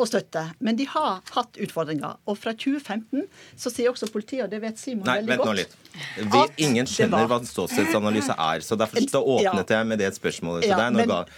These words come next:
Speaker 1: ja.
Speaker 2: nå benyttet du anledningen til å ikke svare på,
Speaker 1: Jo,
Speaker 2: nå har du
Speaker 1: men jeg
Speaker 2: forklart
Speaker 1: kom til det.
Speaker 2: bakgrunnen, så nå
Speaker 1: For
Speaker 2: kan du svare på det.
Speaker 1: poenget mitt var at ståstedsanalyse, det er omtalt i budsjettet, eh, og vi ble bedt om å gjøre det.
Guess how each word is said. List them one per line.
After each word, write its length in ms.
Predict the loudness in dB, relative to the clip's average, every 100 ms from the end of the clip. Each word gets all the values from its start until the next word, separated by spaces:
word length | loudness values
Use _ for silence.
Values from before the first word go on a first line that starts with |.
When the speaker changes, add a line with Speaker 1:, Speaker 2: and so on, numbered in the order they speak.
| -2
Speaker 1:
ja. 160 | -2 2
Speaker 2:
nå 100 | 0
benyttet 360 | 2 -2 -2 -2
du 60 | 0
anledningen 380 | 0 -2 -2
til 100 | -4
å 80 | -4
ikke 140 | -4 -4
svare 240 | 0 0
på, 140 | 0 0
Speaker 1:
Jo, 80 | 0
Speaker 2:
nå 80 |
har 80 | 0
du 60 | 0
Speaker 1:
men 140 | 0 2
jeg 0 |
Speaker 2:
forklart 200 | 2 2
Speaker 1:
kom 120 | 0
til 80 | 0
det. 60 | 0
Speaker 2:
bakgrunnen, 140 | 0
så 80 | 0
nå 100 | 2
Speaker 1:
For 40 | 2
Speaker 2:
kan 120 | 2
du 60 | 0
svare 140 | -6
på 80 | -10
det. 40 | -2
Speaker 1:
poenget 320 | 2 2 2
mitt 180 | -4 0
var 160 | 0 0
at 100 | -6
ståstedsanalyse, 1000 | -4 -2 -2 -4 -4 -2 -2 -2 -4 -2
det 140 | 0 0
er 40 | -2
omtalt 280 | -4 -2 -2
i 80 |
budsjettet, 420 | -2 -2 -2 -2 -4 -4
eh, 480 | 0 0 2 0 -2 -2
og 180 | -2 0
vi 120 | -2
ble 180 | 0 -2
bedt 220 | -2 -4
om 80 | -2
å 60 | 2
gjøre 200 | 2
det. 60 | 0